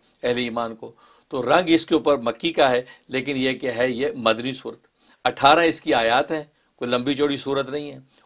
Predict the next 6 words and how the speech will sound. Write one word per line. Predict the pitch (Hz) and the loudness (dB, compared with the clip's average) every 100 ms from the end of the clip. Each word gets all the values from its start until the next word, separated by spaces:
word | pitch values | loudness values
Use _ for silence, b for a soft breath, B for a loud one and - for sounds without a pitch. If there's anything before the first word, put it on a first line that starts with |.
| - | 0
और | 135 | 2
दो | 120 143 | 4 4
रुकू | 127 110 113 | 4 -2 -8
हैं, | 95 - _ _ _ _ _ _ _ b b 131 | -16 -18 _ _ _ _ _ _ _ b b -6
और | 117 | 2
बड़ी | 165 151 | 6 6